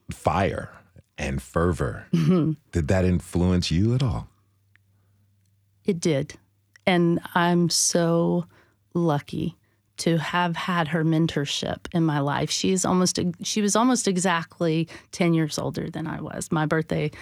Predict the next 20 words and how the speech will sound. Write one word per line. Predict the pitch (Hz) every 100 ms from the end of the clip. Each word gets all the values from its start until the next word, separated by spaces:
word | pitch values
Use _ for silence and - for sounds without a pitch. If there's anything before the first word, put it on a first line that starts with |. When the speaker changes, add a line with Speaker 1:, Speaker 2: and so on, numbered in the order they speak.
| - -
Speaker 2:
is | 139 156 - _ 170
December | 165 - 170 156
eleventh, | 156 139 143 143
and | 156
I | 143
just | 147 -
turned | 156 147
fifty, | - 147 - 143
and | 147
hers | 147 143
was | 151 -
December | - 160 165 151 156
eighteenth, | 156 - - 156 -
and | 170
she | - 170
just | - 175 -
turned | 185 170 -
sixty. | 165 - - 151 - _ - _ _ _ _ _ - _ -
And, | 202 185 175
um, | - 165 160 156